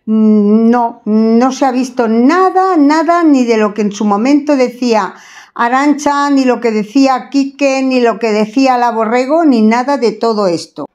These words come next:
Arantxa resulta que no sabe nada porque todo, no hay nada contrastado, todo me lo han dicho, porque me lo han contado, porque me lo dijo Quique, porque me lo, eh, no sé, o sea, todo es lo mismo, así que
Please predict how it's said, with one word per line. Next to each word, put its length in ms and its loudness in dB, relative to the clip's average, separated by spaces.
Arantxa 640 0
resulta 500 -2
que 120 -4
no 120 0
sabe 300 -4
nada 360 0
porque 260 -4
todo, 580 0
no 480 4
hay 100 -2
nada 340 -2
contrastado, 840 -2
todo 280 0
me 380 2
lo 100 4
han 220 2
dicho, 600 0
porque 260 -2
me 180 2
lo 80 4
han 160 -4
contado, 720 -2
porque 220 -2
me 120 2
lo 120 4
dijo 360 -4
Quique, 480 0
porque 220 -4
me 180 2
lo, 280 2
eh, 140 4
no 260 2
sé, 280 -2
o 120 0
sea, 420 -2
todo 380 0
es 160 0
lo 140 2
mismo, 360 2
así 380 2
que 320 0